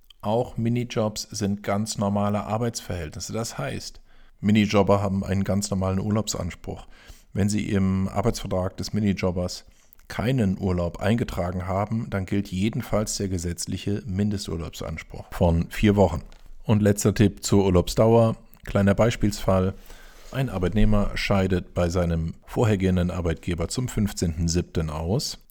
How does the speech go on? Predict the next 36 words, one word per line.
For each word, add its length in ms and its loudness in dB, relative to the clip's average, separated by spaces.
und 280 0
anwaltlich 420 0
beraten 420 0
macht 220 -2
er 60 -4
den 160 -2
vollen 500 -2
Urlaubsanspruch 840 -4
geltend, 580 -4
bekommt 400 -2
dementsprechend 640 -4
auch 120 -6
den 200 0
vollen 420 0
Jahresurlaubsanspruch 1400 -2
ausgezahlt. 720 0
Er 120 0
fängt 280 4
dann 200 6
am 240 4
ersten 420 2
achten 800 -2
beim 400 4
neuen 540 6
Arbeitgeber 580 -6
an. 140 -12
In 80 2
der 120 4
Regel 300 6
ist 140 0
es 140 0
dann 160 4
im 80 0
neuen 280 4
Arbeitsverhältnis 760 -2
so, 260 2